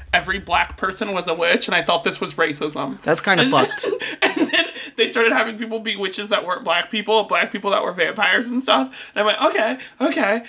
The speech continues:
Speaker 1: this is fine. I'm fine." <laughs>
Speaker 2: Yeah. Definitely nicer. Like, her relationship with Jeremy is intriguing to me.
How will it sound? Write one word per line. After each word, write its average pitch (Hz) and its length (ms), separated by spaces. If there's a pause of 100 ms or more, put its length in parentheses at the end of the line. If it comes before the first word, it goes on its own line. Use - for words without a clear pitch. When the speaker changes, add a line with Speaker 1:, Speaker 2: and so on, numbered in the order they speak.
(120)
Speaker 1:
this 311 200
is 381 120
fine. 196 380 (180)
I'm 262 120
fine." 285 540
<laughs> - 40 (160)
Speaker 2:
Yeah. 269 260 (920)
Definitely 190 340
nicer. 147 360
Like, 143 300
her 143 260
relationship 143 500
with 117 100
Jeremy 120 360
is 101 120
intriguing 107 520
to 104 120
me. 95 260